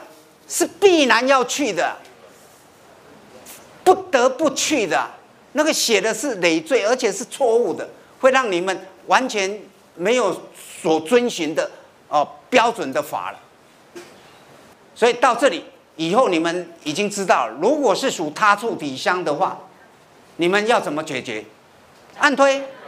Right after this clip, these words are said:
再来怎么样？局部温敷，而不是大面积的温敷哦，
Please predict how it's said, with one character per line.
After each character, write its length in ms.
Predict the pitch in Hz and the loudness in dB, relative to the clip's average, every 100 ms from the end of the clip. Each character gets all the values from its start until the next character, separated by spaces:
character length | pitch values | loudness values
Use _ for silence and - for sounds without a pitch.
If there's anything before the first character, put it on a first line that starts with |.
| - | 0
再 160 | 302 | 2
来 140 | 247 233 | 4 2
怎 100 | 214 | 2
么 60 | |
样？ 120 | 247 208 - - - - - - - | 0 0 -10 -20 -20 -18 -18 -14 -2
局 220 | 226 262 | 2 4
部 300 | 262 330 285 | 4 4 6
温 200 | 294 277 | 4 4
敷， 380 | 254 285 269 254 | 4 2 0 -2
而 160 | 190 | 2
不 240 | 285 269 254 | 2 2 -2
是 200 | 254 330 | -2 -6
大 320 | - 311 254 | 0 2 2
面 280 | 269 269 254 | 2 2 2
积 200 | 254 247 | 0 2
的 120 | 226 | 2
温 280 | 214 233 220 | 2 -2 -2
敷 220 | 208 233 | -2 2
哦， 340 | 170 147 - | 2 2 -2